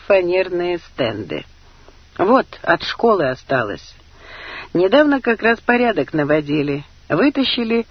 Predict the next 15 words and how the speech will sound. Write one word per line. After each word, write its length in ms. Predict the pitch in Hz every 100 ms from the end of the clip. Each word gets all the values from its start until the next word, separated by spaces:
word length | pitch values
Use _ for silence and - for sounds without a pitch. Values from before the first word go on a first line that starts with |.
| -
все 260 | - - 233
стенды 560 | - 180 202 196 190
во 160 | 165 156
двор. 400 | 151 127 131 131 - - - -
Собирались 680 | - 196 190 190 196 196 180 185
на 260 | 190 185
свалку 420 | - 214 208 -
отправить. 760 | 143 139 - 143 120 120 - - - - - - - - 190
Да 180 | 226
руки 420 | 175 147 - 143 143 -
не 160 | 156
дошли. 520 | 143 143 - 131 127 135 - - - - - - - - - - - - - - -
Берите, 440 | 240 349 208 - 180
дамы, 480 | 185 185 190 190
вот 200 | 185 196